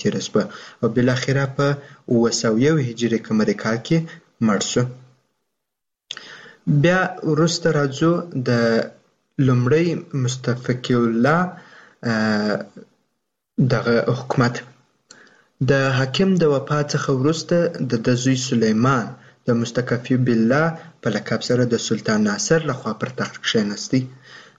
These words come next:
د دوی ترمنځ، اه، پوره دېرش کاله اړیکې ډېرې ښې وې، لیکن، اه، شرپس-، شرپسنده عناصرو، یعنی هغه خلک چې شر جوړوي، د دوی په منځ کې شیطانتونه او داسې، اه، غلطې، اه، اعمال ترسره کول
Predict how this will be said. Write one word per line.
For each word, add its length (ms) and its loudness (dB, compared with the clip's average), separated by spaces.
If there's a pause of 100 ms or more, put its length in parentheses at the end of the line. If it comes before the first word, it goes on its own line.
(120)
د 20 6 (120)
دوی 120 4
ترمنځ، 640 2
اه، 200 2
پوره 360 0
دېرش 300 0
کاله 360 0
اړیکې 360 0
ډېرې 260 2
ښې 300 2
وې، 160 0
لیکن، 380 -2 (460)
اه، 320 2
شرپس-، 760 0
شرپسنده 800 0 (160)
عناصرو، 560 2 (300)
یعنی 300 2
هغه 420 0
خلک 380 0
چې 320 0 (360)
شر 280 2 (100)
جوړوي، 480 2
د 80 -4
دوی 200 0
په 140 -6
منځ 220 0
کې 180 2
شیطانتونه 920 0 (100)
او 280 0 (360)
داسې، 280 0
اه، 460 0
غلطې، 640 0
اه، 800 0
اعمال 280 2
ترسره 360 0
کول 280 2